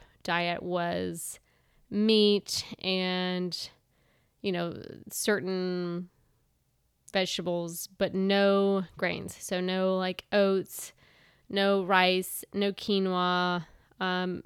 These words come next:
none of that, which are staples in my diet now. And I, I lost a lot of weight. I got really thin. This is a story that I've heard through other people as well. I got really thin. Um,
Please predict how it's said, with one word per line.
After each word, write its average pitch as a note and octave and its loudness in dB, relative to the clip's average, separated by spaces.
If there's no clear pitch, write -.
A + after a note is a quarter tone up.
none C4 6
of B3+ 6
that, F3+ 6
which - -2
are G3 0
staples F#3+ 0
in F3+ 0
my F3 0
diet F3 -4
now. A3 2
And C#4 6
I, C4+ 6
I G#3 -2
lost G#3+ 2
a - -6
lot B3+ 4
of B3 4
weight. A3+ 2
I G3 -6
got F#3 -6
really G#3+ -2
thin. G#3 0
This - -10
is F3+ -10
a F#3+ -6
story F#3 -4
that F3+ -8
I've F3 -6
heard F3+ -2
through G3+ -6
other F#3 -4
people F#3 -6
as F#3 -6
well. F3+ -2
I F3 -4
got G#3 -8
really G3+ -2
thin. F#3+ -2
Um, F#3+ -2